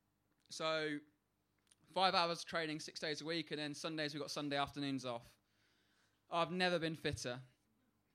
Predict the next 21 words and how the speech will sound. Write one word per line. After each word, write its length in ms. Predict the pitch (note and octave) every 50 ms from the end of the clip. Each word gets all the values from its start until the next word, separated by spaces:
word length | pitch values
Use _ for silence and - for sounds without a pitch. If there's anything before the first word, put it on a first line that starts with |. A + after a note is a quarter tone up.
| _ _ _ _ _ _ _ _ _ _ _ _ _ _ _ _ -
Um, 800 | D#3 D3+ D#3 D#3 D#3 D#3 D#3 D#3 D#3 D3+ D3+ D3+ D3+ D3+ D3 - - _ _ -
you 60 | D#3+
see 160 | - G#3+ F#3+
the 80 | F3 F3
common, 340 | - G#3 F#3 F3+ F3 E3+
the 380 | F3+ F3+ E3+ E3+ E3+ F3 F3 D#3+ D3 - -
change 200 | - G#3+ G3 F3+
rooms 100 | F#3+ F3+
in 40 | E3
the 60 | E3+
background, 420 | F3+ F#3 - F3+ F3 F3 F3 F3
they're 80 | E3+ E3
very 260 | D3 - F3 E3 D#3+
typical 460 | - - G#3 F#3 F#3 - - E3 D#3
of 80 | D3+ -
kind 260 | - F3 D#3+ D#3 D#3
of 340 | D3+ D3 D3 C#3+ C#3+ C#3+ C3 - - _ _ _ _ _ _ _ _ _
Brazilian, 680 | D3 D3 C3+ D#3 D#3 D3 D3 C#3+ C#3 C#3 C#3 C3+ C3+ C3+
like, 200 | - C3+ B2+ C3
you 120 | D3 C#3 B2+
know, 100 | B2